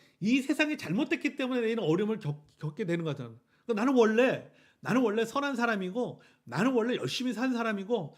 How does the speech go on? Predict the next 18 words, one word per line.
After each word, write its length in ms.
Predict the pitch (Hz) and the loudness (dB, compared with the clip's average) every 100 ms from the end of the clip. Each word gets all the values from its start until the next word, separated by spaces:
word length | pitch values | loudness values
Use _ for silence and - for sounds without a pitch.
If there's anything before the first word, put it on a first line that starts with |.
| - - | -20 -8
나는 260 | - 277 | 0 2
원래 240 | 247 220 240 | 2 4 4
이렇게 300 | 233 240 247 | 4 0 -6
참 580 | - 269 233 180 - _ - | -6 -6 -6 -8 -16 _ -4
법 140 | 175 | 0
없이도 320 | 254 - 240 | 0 0 -2
살 160 | 233 269 | 0 -2
사람인데 600 | 262 240 220 208 240 165 - - | 0 -2 -4 -4 -4 -4 -14 -20
세상이 520 | - 339 339 - 311 | -4 2 2 2 0
나를 440 | 285 208 233 339 - _ _ | 2 0 2 2 0 _ _
이렇게 320 | 196 277 277 | -2 -2 0
만들어놨다라고 720 | 233 214 208 180 175 131 156 160 | 0 0 0 0 -2 -2 -4 -4
생각하죠. 520 | 185 147 110 120 - _ _ _ - | -6 -6 -8 -14 -20 _ _ _ -2
내가 200 | 196 262 | 0 2
이런 200 | 233 294 | 2 2
어려움을 520 | 165 202 285 277 277 | 4 6 4 2 -2
겪는 320 | 196 214 247 | 0 0 0
것은 360 | 233 214 285 | -2 -2 -4